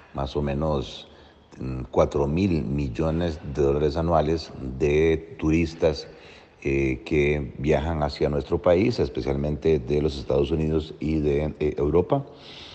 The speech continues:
Tenemos también una inversión extranjera directa, sobre todo de los Estados Unidos, que genera empleo en zonas francas, eh, que,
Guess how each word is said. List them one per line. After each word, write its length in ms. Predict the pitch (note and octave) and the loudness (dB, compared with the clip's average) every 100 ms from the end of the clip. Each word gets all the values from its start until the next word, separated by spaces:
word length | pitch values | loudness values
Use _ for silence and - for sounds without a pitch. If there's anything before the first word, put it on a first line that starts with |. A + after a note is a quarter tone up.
| - - - - - - | -20 -20 -20 -20 -20 0
Tenemos 400 | D#2+ E2 F#2 F#2+ | 2 4 4 4
también 400 | G2+ F2 F#2 F#2+ | 2 2 4 4
una 100 | F#2+ | 4
inversión 400 | F#2+ E2+ D2 F#2 | 6 4 4 2
extranjera 460 | F2 E2+ C#2+ F2+ F2+ | 2 0 2 6 8
directa, 520 | D#2+ D#2 F2+ - F#2 | 8 6 4 2 -2
sobre 240 | E2+ C#2 | 2 0
todo 500 | C2 E2+ E2 F2+ F2+ | 4 6 8 8 4
de 580 | D2+ C#2 D2+ D#2+ E2+ F2 | 2 2 6 6 4 0
los 160 | C#2 C2+ | -2 -4
Estados 400 | C2 D2+ D2+ D2+ | 0 4 4 4
Unidos, 500 | E2 F2 D#2+ E2+ - - - - | 2 4 4 2 0 -18 -18 -6
que 100 | C2 | -4
genera 280 | C2+ C#2+ | 0 2
empleo 500 | D#2 D2 F2+ F2+ F2+ | 2 2 6 6 6
en 100 | D#2 | 4
zonas 300 | B1+ D2 D2+ | 0 -2 0
francas, 520 | F#2+ E2+ E2 - - - - - - - | 2 0 0 -4 -8 -10 -20 -20 -16 -6
eh, 300 | C#2 C2 - | -2 -4 -6
que, 560 | D#2+ D2+ D2+ F2+ D#2 | -2 2 2 2 -2